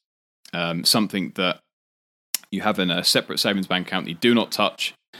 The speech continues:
um, and you build it up over a certain amount of time. You can have a three-month cash bash-, cash buffer where those three months are, are all your expenses in those three months, and you can live without three months without going to work.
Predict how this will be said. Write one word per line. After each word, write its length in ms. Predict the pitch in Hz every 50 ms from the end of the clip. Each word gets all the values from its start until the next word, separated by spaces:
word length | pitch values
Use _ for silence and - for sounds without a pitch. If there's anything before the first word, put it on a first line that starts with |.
| - - _ -
um, 360 | - 85 82 82 82 78 76 -
and 120 | 92 90
you 80 | 85 82
build 240 | 82 110 110 107 85
it 20 |
up 160 | 90 92 -
over 80 | 92 87
a 60 | 85
certain 220 | - - 107 76
amount 240 | 82 92 87 78 78
of 60 | -
time. 180 | - 92 90 92
You 100 | 87 85
can 100 | - 95
have 140 | 87 85 87
a 20 |
three-month 480 | - - - 104 98 98 101 90 - -
cash 200 | - 90 87 -
bash-, 260 | - 95 92 - - - - - _ _ _ _ _ -
cash 360 | - - 104 101 - - - _ _ -
buffer 360 | - 95 - - - 107 110 - _ _ _ _ _ _ -
where 480 | 98 95 90 87 85 85 85 - - _ _ _ _ _ _ _ _ _ _ _ _ -
those 180 | 98 95 92 -
three 140 | - 107 101
months 500 | 104 101 98 101 90 - - - - - - -
are, 420 | 87 87 85 85 85 85 82 - _ _ _ _ _ _ _ _ _ _ _ _ -
are 100 | - 87
all 260 | - 104 110 107 104 104
your 360 | 98 95 98 95 92 92 -
expenses 720 | - - - - 95 95 87 - - 82 82 80 - - - -
in 120 | - 85 87
those 160 | 82 82 -
three 120 | - 80
months, 340 | 80 80 76 - - - - -
and 140 | 82 80 80
you 80 | 85 82
can 280 | - 80 80 82 - _ _ _ _ _ -
live 260 | 107 107 104 98 95
without 260 | 92 98 95 90 - -
three 160 | - 98 92
months 240 | 90 85 80 - -
without 180 | 95 92 85
going 180 | - 90 87 82
to 120 | - 85
work. 320 | 80 78 76 - - _